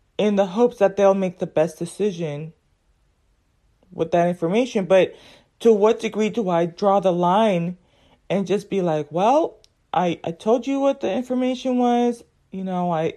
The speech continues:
I equipped you with the information to make the best decisions." If I keep it one hundred with you, I don't, I don't know what I would do if any of them came up,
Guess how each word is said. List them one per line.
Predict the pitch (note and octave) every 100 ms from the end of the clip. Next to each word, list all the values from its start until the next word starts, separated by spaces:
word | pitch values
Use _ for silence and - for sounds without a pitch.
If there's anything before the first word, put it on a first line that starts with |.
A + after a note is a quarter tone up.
| -
I | F3
equipped | F3 - - B3 -
you | A#3
with | A3 G#3 G#3
the | F#3+ E3 D#3 -
information | G3 F#3 G#3 G3+ G3+ F#3
to | F3+
make | F3 F3
the | D#3+
best | - F#3 G3
decisions." | F3 - - D#4 C4+ A#3+ A#3 - _ _ _ _ _ _ _ _ _ _ _ _ _ _ _ _ -
If | G4
I | G#4
keep | G4+ - G#4+
it | F#4
one | F4
hundred | E4+ F4+ F4
with | E4+
you, | D#4
I | - D#4+
don't, | F#4 -
I | - C#4
don't | D#4+ C4
know | B3 D#4+
what | E4 A#3+
I | G#3+
would | G3 F#3+
do | G3 F#3
if | F3 -
any | G3 B3
of | B3+
them | G#3+ G3 F3+ F#3+ F3+ - _ _ _ _ _ _
came | - A3 A3+ A3
up, | G3 F#3+ F#3+